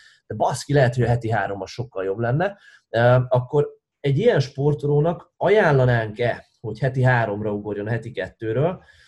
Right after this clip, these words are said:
ö, vagy mitől tesszük függővé azt, hogy ezt, ezt javasoljuk-e, vagy mi a sportolóink, ö,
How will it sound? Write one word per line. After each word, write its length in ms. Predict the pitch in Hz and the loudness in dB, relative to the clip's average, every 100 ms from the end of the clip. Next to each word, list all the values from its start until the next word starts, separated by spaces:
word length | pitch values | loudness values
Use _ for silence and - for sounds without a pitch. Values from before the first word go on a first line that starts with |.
| _ - | _ -8
ö, 380 | 104 110 113 113 113 | -4 0 0 -2 -4
vagy 200 | - 123 | -2 0
mitől 420 | 143 170 135 120 - | 0 2 2 2 2
tesszük 360 | 135 - 123 | -2 -2 -6
függővé 480 | - 135 120 110 107 | -4 -4 -4 -4 -2
azt, 200 | 107 - | -4 -6
hogy 100 | 110 | -10
ezt, 240 | 101 - - | -10 -12 -10
ezt 180 | 110 - | -8 -4
javasoljuk-e, 800 | 113 110 123 117 127 156 180 - _ _ | -4 -4 -4 -2 0 0 -2 -6 _ _
vagy 220 | 123 123 | -2 0
mi 140 | 127 226 | 0 0
a 100 | 139 | 0
sportolóink, 840 | - 156 165 143 127 117 110 110 - | 0 -4 -4 -2 -4 -4 -6 -10 -6
ö, 200 | 113 | -4